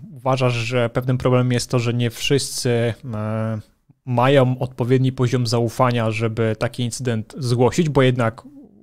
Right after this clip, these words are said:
no, trzeba się otworzyć przy <laughs> zgłaszaniu incydentu, nie zatajać pewnych rzeczy, e, przekazać pewne dostępy. E, i, i, i to jest ten problem? Czy problemem jest to, że w momencie, kiedy takie incydenty,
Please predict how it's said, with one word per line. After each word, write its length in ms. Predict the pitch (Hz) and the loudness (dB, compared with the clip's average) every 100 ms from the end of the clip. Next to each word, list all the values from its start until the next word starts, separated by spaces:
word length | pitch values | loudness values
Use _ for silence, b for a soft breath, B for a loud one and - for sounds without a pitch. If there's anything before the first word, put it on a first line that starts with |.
| 160 | -12
no, 100 | 131 | -8
trzeba 280 | - 123 120 | -2 -2 0
się 140 | 120 | -2
otworzyć 480 | 117 139 120 107 - | -2 0 0 0 -6
przy 360 | - 117 110 113 B B B - 147 151 143 | -4 -2 -2 -4 B B B -6 -4 -2 -4
<laughs> 840 | 147 143 143 - - - - 151 | -8 -8 -10 -12 -14 -14 -10 -4
zgłaszaniu 460 | 127 123 - 131 131 | 2 2 2 0 0
incydentu, 640 | 123 123 123 107 - 117 117 113 127 131 127 | 0 0 0 -2 -2 -4 -4 -6 -12 -10 -4
nie 100 | 120 | -2
zatajać 460 | 117 113 123 113 - | -2 0 0 0 -2
pewnych 340 | 117 110 107 | -4 -2 -4
rzeczy, 400 | 101 98 110 117 B B B - | -4 -4 -2 -2 B B B -8
e, 340 | 101 101 104 - | -4 -4 -6 -8
przekazać 440 | - 117 120 120 | -6 -2 0 0
pewne 280 | - 113 110 | -2 -4 -2
dostępy. 580 | 104 - 107 90 127 170 B B B B | -4 -4 -6 -2 -2 -2 B B B B
E, 680 | 110 104 107 107 110 110 120 | -4 0 2 2 2 0 -2
i, 260 | - - | -6 -8
i, 140 | 139 143 | -6 0
i 40 | |
to 120 | 147 | 4
jest 160 | 139 127 | 4 4
ten 140 | 139 | 0
problem? 400 | 131 139 160 202 | 4 4 4 0
Czy 100 | - | -2
problemem 480 | - - 139 147 139 | -2 0 4 4 4
jest 180 | 131 - | 2 4
to, 180 | 139 139 | 4 4
że 240 | 127 131 | 4 2
w 60 | 123 | 2
momencie, 320 | 127 127 123 | 0 0 0
kiedy 200 | 123 123 | 0 0
takie 240 | 127 127 | -2 -2
incydenty, 880 | 120 - 127 123 120 123 120 120 123 | -4 -2 -2 -2 0 2 4 4 2